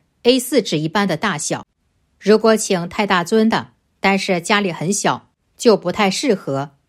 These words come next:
立尊比坐尊好，因为这样比较尊重庄严。关于开光的部分，他可以按照师父的博客上面所说，自己祈求菩萨，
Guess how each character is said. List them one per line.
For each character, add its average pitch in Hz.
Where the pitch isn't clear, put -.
立 254
尊 202
比 170
坐 247
尊 180
好， -
因 220
为 202
这 196
样 147
比 185
较 160
尊 214
重 190
庄 226
严。 139
关 208
于 180
开 214
光 233
的 208
部 170
分， 165
他 202
可 196
以 190
按 185
照 170
师 240
父 233
的 214
博 165
客 226
上 202
面 165
所 131
说， 190
自 220
己 196
祈 202
求 208
菩 160
萨， 175